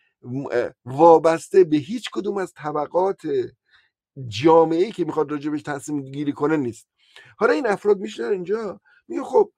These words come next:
حالا این مثل مثلاً جوری، هیئت جوری در یک دادگاهی مثلاً، می‌رن اون پشت می‌شینن و می‌گن خب حالا ما تصمیم گیری کنیم ببینیم آیا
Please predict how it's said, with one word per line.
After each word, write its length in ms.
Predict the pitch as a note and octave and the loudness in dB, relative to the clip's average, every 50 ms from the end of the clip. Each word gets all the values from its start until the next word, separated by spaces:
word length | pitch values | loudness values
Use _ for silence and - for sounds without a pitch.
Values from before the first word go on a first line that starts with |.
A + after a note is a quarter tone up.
| _ _ _ _ | _ _ _ _
حالا 120 | G3 - C#4 | -4 -2 -2
این 140 | B3 G#3 | -4 -6
مثل 300 | D3+ F#3+ G#3 F#3 G#3 G#3 | -2 -2 -2 2 4 2
مثلاً 460 | G#3 F#3+ F3+ D#3+ E3+ F3 F#3+ F#3+ F#3 - _ _ _ _ _ _ C3 B2 B2 A#2+ | 2 2 -2 -4 -4 -4 -4 -4 -6 -8 _ _ _ _ _ _ -14 -12 -12 -8
جوری، 840 | A2+ A2+ D#3 F3 F3 E3 D3+ D#3+ F#3+ G#3 G#3+ G#3 F#3 D#3+ - - - C#3 | -8 -6 -6 -4 -4 -4 -6 -6 -8 -6 -6 -6 -6 -8 -10 -12 -12 -4
هیئت 380 | D3+ D#3+ D#3+ D3+ E3 E3+ F3 | 0 0 2 2 0 -2 -4
جوری 720 | F3+ D#3 C#3 C3+ D3 D3 C#3 C#3 D#3+ F#3 G#3 A3+ A3+ A3+ - | -6 -6 -6 -6 -6 -6 -6 -6 -8 -8 -8 -10 -12 -14 -6
در 220 | - F3 E3 D#3+ | 0 0 0 2
یک 360 | D#3+ F3 F#3 F3 - _ _ - C#3 | 4 2 2 2 0 _ _ -8 -2
دادگاهی 480 | C#3+ D#3 D3+ C#3+ C#3 C3 D3 A#2+ G#2 A2 | 0 2 2 2 0 0 -2 -2 -2 -4
مثلاً، 280 | G#2 G2+ - _ - _ _ _ _ _ _ _ _ | -8 -14 -20 _ -20 _ _ _ _ _ _ _ _
می‌رن 240 | F#3 A#3 C4+ C4+ C4+ | 0 0 0 0 0
اون 100 | C4+ G#3+ | -4 -8
پشت 240 | A#3 C4+ - G#3+ F#4 | -8 -10 -10 -10 -10
می‌شینن 480 | E4+ - - - G3+ F#3+ F3 F3 E3+ - _ _ _ _ _ | -10 -10 -8 -6 -6 -6 -6 -6 -10 -16 _ _ _ _ _
و 60 | G#3 | -10
می‌گن 160 | A#3 B3+ C#4+ | -6 -6 -6
خب 200 | C4+ - A3+ G3 | -4 -4 -4 -4
حالا 160 | F#3+ G#3 A3 | -2 -4 -4
ما 100 | - - | -4 -4
تصمیم 340 | A3 A3 G3+ F3 F#3+ G#3 A3 | -4 -6 -8 -8 -8 -10 -10
گیری 200 | G#3 G#3 G3 G#3 | -10 -14 -16 -14
کنیم 280 | F#3+ G#3+ A3 G3+ G3+ F#3+ | -12 -10 -8 -8 -6 -6
ببینیم 280 | G3+ G#3 G#3+ G#3 G3+ | -6 -6 -6 -4 -4
آیا 300 | G#3 G#3 G3+ F#3+ E3+ C#3+ | -4 -4 -4 -4 -6 -10